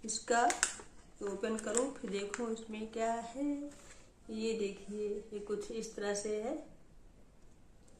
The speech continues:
ये बहुत ही गीला गीला है। अब इसको मैं ये fold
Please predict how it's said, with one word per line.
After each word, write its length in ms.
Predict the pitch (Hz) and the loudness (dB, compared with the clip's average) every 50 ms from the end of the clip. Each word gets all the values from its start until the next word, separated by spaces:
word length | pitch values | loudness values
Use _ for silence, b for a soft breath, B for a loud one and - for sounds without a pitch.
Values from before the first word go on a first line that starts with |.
| - - - - - - | -18 -18 -18 -18 -12 -4
ये 200 | 208 202 202 202 202 202 | 0 4 6 6 6 4
बहुत 260 | 196 175 226 220 - | 2 2 0 0 0
ही 40 | 233 | 0
गीला 320 | 196 190 196 202 202 202 196 196 | -2 0 -2 2 4 4 4 4
गीला 220 | 196 196 202 202 202 190 | 4 2 2 2 2 4
है। 160 | 214 220 - - - - - - - - - - - - - - - - - - - - - - - - - - - - - - | 2 0 0 0 -6 -12 -14 -18 -18 -18 -16 -16 -16 -16 -16 -16 -16 -16 -16 -16 -16 -16 -16 -16 -16 -18 -16 -16 -16 -16 -8 -2
अब 180 | 196 196 196 196 | 0 0 2 2
इसको 340 | 208 - - - - 208 202 | 0 -2 -2 -2 0 0 0
मैं 380 | 202 202 202 202 208 226 269 320 - - - - - - - - - - - - - - - - - - - - - - - - - - - - - | 0 0 0 0 0 0 0 -2 -4 -4 -12 -14 -16 -18 -18 -16 -18 -18 -16 -16 -16 -16 -16 -16 -18 -18 -16 -16 -16 -16 -16 -16 -16 -16 -14 -2 2
ये 80 | 226 233 | 2 2
fold 340 | 233 - 254 240 240 262 | 4 8 12 12 12 12